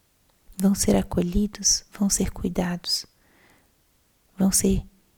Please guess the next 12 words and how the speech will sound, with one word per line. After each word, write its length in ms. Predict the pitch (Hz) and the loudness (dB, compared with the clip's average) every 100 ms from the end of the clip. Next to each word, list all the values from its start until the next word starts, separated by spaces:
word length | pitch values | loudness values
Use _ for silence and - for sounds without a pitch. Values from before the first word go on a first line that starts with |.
| _ _ _ _ _ _ _ _ _ _ - - | _ _ _ _ _ _ _ _ _ _ -16 2
protegidos. 920 | 196 196 190 180 185 190 - - - - - - - - - - - - - _ _ _ _ _ _ _ _ _ _ _ _ _ - - - - _ _ _ _ _ _ _ _ _ _ - | 4 4 0 -2 -2 -4 -8 -12 -12 -14 -16 -16 -18 -20 -20 -20 -20 -20 -20 _ _ _ _ _ _ _ _ _ _ _ _ _ -20 -20 -20 -20 _ _ _ _ _ _ _ _ _ _ -12
O 60 | 190 | -2
seguimento, 720 | - 196 220 202 214 240 220 | 0 0 2 2 2 0 -2
ele 140 | 196 196 | -2 0
exige 420 | 196 202 196 190 | 0 0 0 0
esse 160 | 185 | -2
desprendimento, 1080 | 185 196 - - 190 190 190 202 262 - 285 - _ - - - - | 0 0 2 2 2 0 0 0 -2 -2 -4 -4 _ -20 -20 -20 -2
mas 200 | 208 202 | 2 4
ele 160 | 208 208 | 4 4
também 440 | - 202 220 247 | 4 4 4 0
traz 540 | 247 - 208 226 233 - | -4 -4 -2 0 0 0
consigo 800 | - 214 - - 240 240 220 | 0 2 2 2 2 -2 -2